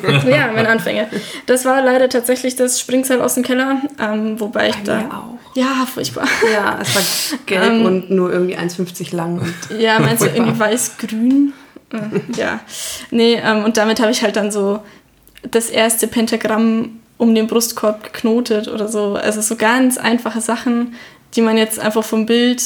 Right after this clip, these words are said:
Speaker 1: mal gesehen hat und sich denkt, "Okay, wie komme ich da hin? Ich fange mal mit irgendwas an und tu dann da was dazu und knote da irgendwie Seile zusammen." Und also das,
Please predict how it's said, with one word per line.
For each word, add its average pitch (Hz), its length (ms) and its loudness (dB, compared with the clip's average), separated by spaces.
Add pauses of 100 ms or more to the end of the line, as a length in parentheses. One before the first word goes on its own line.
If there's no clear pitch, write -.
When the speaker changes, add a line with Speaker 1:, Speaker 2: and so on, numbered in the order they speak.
(680)
Speaker 1:
mal 214 160 2
gesehen 240 380 4
hat 247 180 0
und 233 80 -4
sich 214 120 -8
denkt, 214 220 -4
"Okay, 240 260 -2
wie 220 240 -8
komme 233 220 0
ich 226 80 -2
da 202 100 0
hin? 285 420 2 (280)
Ich - 120 -8
fange 233 180 2
mal 233 120 2
mit 233 160 2
irgendwas 247 500 0
an 254 320 0
und 233 260 -4 (420)
tu 254 140 -4
dann 240 160 2
da 214 160 4
was 214 160 -2
dazu 277 480 2
und 233 320 0 (200)
knote 240 340 2
da 226 160 0
irgendwie 226 500 -2 (320)
Seile 262 320 2
zusammen." 247 500 2
Und 214 180 0
also 214 240 -2
das, 220 360 -6